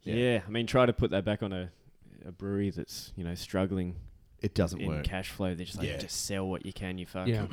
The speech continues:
Speaker 2: Yeah.
Speaker 1: Salesmen getting, you know, their, their turnover bonus or their, their literage bonus on it too. They're just, you know, trying
Speaker 2: Ev-
Speaker 1: to get up there. It just seems to work against itself in, in craft.
Speaker 2: It gets
Speaker 3: Mm.
Speaker 2: re-,
Speaker 1: That
Speaker 2: it gets
Speaker 1: way.
Speaker 2: really tough, you know?
Speaker 1: Yeah.
Speaker 2: So,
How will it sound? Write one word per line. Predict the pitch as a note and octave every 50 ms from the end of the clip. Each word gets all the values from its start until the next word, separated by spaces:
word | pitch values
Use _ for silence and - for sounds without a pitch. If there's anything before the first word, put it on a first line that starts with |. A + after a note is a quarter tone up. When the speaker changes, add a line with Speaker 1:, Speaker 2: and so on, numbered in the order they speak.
| E2 F#2
Speaker 2:
Yeah. | F#2+ E2 C#2+ C2+ C#2
Speaker 1:
Salesmen | D#2 - A2 G#2 G#2 G#2+ G2+ A2 G2 F#2
getting, | E2+ G#2+ G2 F#2+ F#2+ F#2
you | F#2 F#2 F#2
know, | F#2+ F#2+
their, | E2+ F#2+ F2+ F2+ F2 - _
their | - F#2+ F2+
turnover | - - G2+ F#2+ F#2+ G2 G2 F#2 F#2
bonus | D#2 G2 F#2+ F#2+ F#2+ F#2+ F#2 - - -
or | G2+ F2+ F2+ E2
their, | G2 F#2 F2+ F2+ - - - - - - - - -
their | - F2+ F2
literage | F#2+ G2+ G2+ F#2+ G2+ G2 F#2+ F2+ -
bonus | - F#2 F#2+ F#2+ G2 F#2+ -
on | G2 F#2 F2+
it | - -
too. | - G2+ F#2+ F#2+
They're | F#2+ F#2+
just, | E2+ G2 - - - - _ _ _ _ _ _ - -
you | -
know, | E2+ F#2 G2 - - - - - - - - - - - -
trying | - F2 F2+
Speaker 2:
Ev- | G2+ G#2
Speaker 1:
to |
get | G2 G2 G2
up | G#2+ A2 -
there. | A#2 A2 G#2+ F2+
It | A2 C3 A#2
just | - C3 -
seems | - C3 B2 - -
to | G#2
work | F#2 G2 G2 G#2 - -
against | A2+ - G2+ F#2 - - -
itself | - - - - G2+ G2 G2 - - - - - -
in, | G2 F#2+ F#2+ F#2+ F#2 F#2 F#2 - - _ _ _ _ _ _ _ _ -
in | - F2 E2
craft. | - - E2+ - D3+ - - - - - _ _ -
Speaker 2:
It | G#2+ G#2+ G2
gets | - A#2 C#3 C#3
Speaker 3:
Mm. | C#3 C3+
Speaker 2:
re-, | C3 A2+ E2+
Speaker 1:
That | D#2+
Speaker 2:
it | F2
gets | F#2 F2 F2+ -
Speaker 1:
way. | D3+
Speaker 2:
really | G#2 D#2+ D#2+
tough, | - G2 G2+ G2 - - -
you | C#2+
know? | D2 C#2 F#2+ C3 C#3+ - -
Speaker 1:
Yeah. | F#2+ F#2+ F#2+
Speaker 2:
So, | G#2+ G#2+ F#2+ E2 D#2+ D#2+ D#2